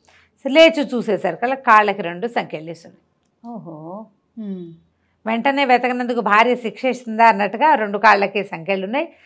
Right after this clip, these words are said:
Speaker 1: గింజుకున్నాడు, లాక్కున్నాడు, ఎవ్వరూ పలకలా, ఎవ్వరూ రాల. పూట గడిచిపోయింది. ఇతను అరుస్తున్నాడు, కేకలు పెడుతున్నాడు, ఏమీ లేదు, భోజనం మాత్రం తీసుకొచ్చేస్తున్నారు. అక్కడి నుంచి అమ్మాయి ఏం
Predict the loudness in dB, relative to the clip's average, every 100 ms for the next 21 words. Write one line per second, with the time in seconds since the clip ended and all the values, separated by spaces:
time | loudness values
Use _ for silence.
0 | _ _ -8 -8 -8 -6 -4 -2 -2 -4
1 | -4 -8 -8 -6 -6 -6 -8 -12 -8 -10
2 | -10 -12 -10 -10 -14 -16 -16 -16 -18 -20
3 | _ _ _ _ _ _ _ _ _ _
4 | _ _ _ _ _ _ _ _ _ _
5 | _ _ _ _ _ _ _ 0 2 2
6 | 0 -6 -6 -8 -8 -14 _ _ _ -8
7 | -6 -4 -6 -8 -10 -4 -4 -4 -6 -6
8 | -10 -10 -12 -8 -6 -6 -8 -8 -8 -8
9 | -10 -6 -4 -2 -2 -4 -4 -10 -12 -14
10 | -14 -14 -14 -20 -20 -20 _ _ _ _
11 | _ _ _ _ _ _ _ _ _ -12
12 | -12 -18 -12 -10 -10 -12 -14 -16